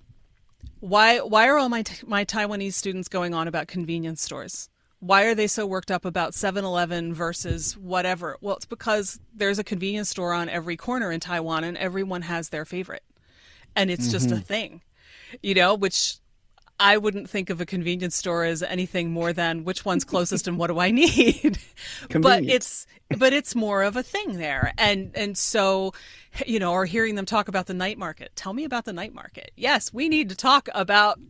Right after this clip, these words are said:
Speaker 1: you know, how to write complex sentences, but you need to tell me about the night market too, you know?
Speaker 2: Yes.
Speaker 1: Um, and, and so, I mean, in deliberate ways, but also in just kind of incidental ways, all of the things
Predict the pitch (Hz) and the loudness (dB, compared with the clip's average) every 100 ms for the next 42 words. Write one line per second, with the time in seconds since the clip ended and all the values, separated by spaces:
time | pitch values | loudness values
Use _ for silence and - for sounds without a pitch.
0 | _ 214 190 175 262 285 233 240 233 202 | _ -6 -6 2 4 4 2 2 2 2
1 | 214 190 - 202 185 - 156 - 208 202 | 0 -2 -2 -2 -2 -6 -8 -2 -2 -2
2 | _ - 208 233 254 208 226 196 175 165 | _ -8 0 2 2 0 -2 0 0 -2
3 | 160 156 135 - 80 - - - - - | -4 -6 -10 -10 -16 -16 -14 -12 -14 -16
4 | - 185 165 160 143 117 - - - - | -12 -8 -4 2 4 4 0 -12 -16 -4
5 | - 233 214 202 190 196 233 _ _ - | 4 8 8 6 2 -6 -16 _ _ -20
6 | _ 254 254 254 269 262 - - 277 262 | _ 4 4 2 0 0 2 4 4 6
7 | 247 240 247 247 240 277 269 247 - _ | 4 4 2 0 0 2 4 2 -4 _
8 | _ _ _ _ _ - - - 208 233 | _ _ _ _ _ -20 -16 -2 2 4
9 | 247 233 262 240 226 214 202 202 - 202 | 2 2 2 2 0 2 2 0 -2 -2
10 | 185 - 208 208 - 202 180 180 - 190 | -2 0 2 2 2 2 0 -2 -2 -2
11 | 175 170 156 185 196 - - 180 175 - | -2 -6 -10 -6 -4 -4 -4 -4 -6 -6
12 | 196 - 170 165 175 151 85 160 52 - | -6 -6 -6 -6 -6 -10 -12 -12 -12 -12
13 | - - - - _ 254 262 254 233 185 | -12 -16 -20 -20 _ 8 8 6 2 -2
14 | 185 214 180 165 165 - - | -6 -2 -2 -4 -4 -4 -6